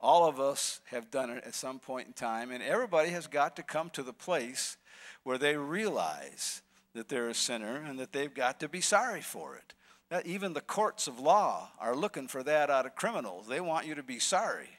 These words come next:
And if you'll be sorry that you did something bad, they'll lo-, likely give you a lesser punishment. But God, uh, in his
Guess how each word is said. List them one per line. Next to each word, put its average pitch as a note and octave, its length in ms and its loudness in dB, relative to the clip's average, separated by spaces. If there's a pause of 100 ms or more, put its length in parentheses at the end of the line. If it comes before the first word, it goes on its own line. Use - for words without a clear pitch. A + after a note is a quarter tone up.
And A#2 80 -10
if A#2 140 -8
you'll E3+ 120 -2
be C#3+ 160 -6
sorry G3+ 460 4
that C#3 200 -6
you C3 60 -10
did C3+ 200 -6
something C3 300 -2
bad, C3 320 2
they'll C#3 180 0
lo-, - 280 0
likely D#3 400 0
give D3 220 -6
you C3+ 200 -6
a B2+ 40 -2
lesser C#3 340 0
punishment. G#3 580 -10 (760)
But D3 220 0 (400)
God, F3 420 6 (460)
uh, B2+ 300 2 (380)
in D#3+ 160 -4
his D#3+ 560 0